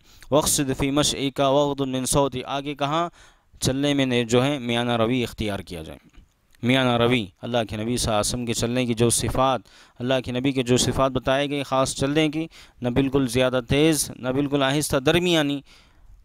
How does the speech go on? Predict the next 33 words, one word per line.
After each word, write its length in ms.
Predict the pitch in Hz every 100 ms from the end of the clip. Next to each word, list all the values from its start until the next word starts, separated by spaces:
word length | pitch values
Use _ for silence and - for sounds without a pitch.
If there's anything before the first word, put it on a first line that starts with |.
| _ 123
اعتدال 680 | 135 - 147 156 139 104 -
اللہ 160 | 123 131 117
کے 80 | 113
نبی 200 | 120 131
صلی 160 | 123
اللہ 80 | 113
علیہ 160 | 113 131
وسلم 120 | 127
کو 260 | 123 131 - _ _
پسند 400 | 117 - 156 135
تھا۔ 160 | 117 101 - _ _ _
تو 100 | 135
اس 160 | 139
کا 180 | - 135
ہمیں 180 | 131 131 127
حکم 240 | 127 147
دیا 200 | 135 139
گیا، 260 | 135 151 170 - - -
اور 240 | 151 156
اس 180 | 147 131
بات 260 | 151 156 -
کا 100 | 147
بھی 220 | 147 143 - _ - -
ہمیں 180 | 131 139
جو 140 | 127 131
ہے 60 |
حکم 360 | 123 135 156 147
دیا 200 | 127 120
گیا، 260 | 113 120 123 - - -
وَغْضُضْ 440 | 135 147 131 123
مِنْ 240 | 117 117 110
صَوْتِكَ، 580 | 143 147 139 135 - - - - - _ - -
وَغْضُضْ 480 | 123 143 135 151 170